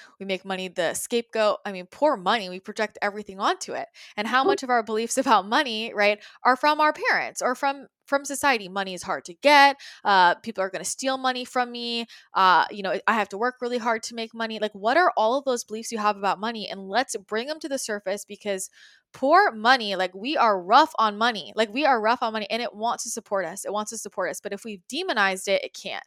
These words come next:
Speaker 1: right? And so it's about really allowing money to, to support us. And so, um, looking at those beliefs from our parents, from different authority figures, from society, healing our relationship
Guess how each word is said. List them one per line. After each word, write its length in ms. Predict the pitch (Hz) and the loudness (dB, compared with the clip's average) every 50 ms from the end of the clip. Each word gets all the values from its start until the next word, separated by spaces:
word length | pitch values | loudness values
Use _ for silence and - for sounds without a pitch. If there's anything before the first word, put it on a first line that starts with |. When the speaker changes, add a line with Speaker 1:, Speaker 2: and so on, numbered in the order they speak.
| _ _ _ _ - - - - - | _ _ _ _ -20 -20 -12 -6 -2
Speaker 1:
right? 200 | 196 208 208 160 | -2 0 0 -2
And 100 | 226 226 | -6 -4
so 140 | - 240 220 | -4 -2 -2
it's 140 | 214 - - | -4 -4 -4
about 360 | 247 269 247 247 190 - 196 | -2 0 2 2 2 0 -2
really 280 | 220 233 247 269 269 | -4 -6 -4 -4 -4
allowing 420 | 233 226 220 208 214 214 208 196 196 | -2 0 2 2 2 2 0 -4 -6
money 300 | 190 185 190 196 196 196 - | -8 -6 -6 -8 -10 -10 -12
to, 360 | - - 196 185 190 190 190 _ _ - _ _ _ - | -12 -10 -10 -10 -10 -10 -12 _ _ -20 _ _ _ -10
to 240 | - - 247 240 240 | -8 -6 -6 -6 -6
support 420 | 233 - 196 - - - 190 175 - | -6 -6 -8 -6 -4 -4 -2 -2 -2
us. 260 | - - - - - - | -4 -4 -4 -6 -6 -8
And 120 | 233 233 | -10 -6
so, 320 | - - 214 196 196 196 202 _ _ _ _ _ _ _ _ _ _ _ _ _ - | -2 2 2 2 2 0 -4 _ _ _ _ _ _ _ _ _ _ _ _ _ -2
um, 180 | 254 220 208 202 | 0 0 0 0
looking 320 | 214 240 - - 269 247 | -2 -4 -4 -4 -4 -4
at 80 | 233 226 | -2 -2
those 160 | 226 208 208 | -2 -4 -4
beliefs 320 | 208 214 196 208 214 - | -4 -6 -6 -4 -6 -6
from 260 | - - 202 190 185 170 | -4 0 0 0 0 0
our 120 | 156 175 | -4 -4
parents, 420 | - - 277 262 262 254 254 - | -4 -4 -2 -2 -2 -2 -4 -4
from 180 | - - 196 185 | -4 -4 -4 -4
different 260 | 185 185 - 180 170 185 | -6 -10 -10 -10 -12 -8
authority 300 | - 226 226 226 226 220 | -6 -4 -4 -4 -6 -6
figures, 340 | - 226 208 208 208 208 - | -8 -8 -6 -6 -6 -6 -8
from 120 | 196 175 | -14 -14
society, 680 | - - 156 - 202 202 202 196 196 196 202 190 190 202 _ - - - - - - - - | -14 -12 -4 0 2 2 4 2 0 -4 -8 -8 -10 -10 _ -18 -20 -20 -20 -20 -20 -20 -10
healing 320 | - 233 233 233 254 262 | -4 -2 -2 -2 0 0
our 120 | 262 254 240 | 0 2 2
relationship 640 | 226 220 214 202 208 - - 226 - 247 233 233 | 2 0 -2 -4 -6 -6 -10 -10 -8 -6 -6 -6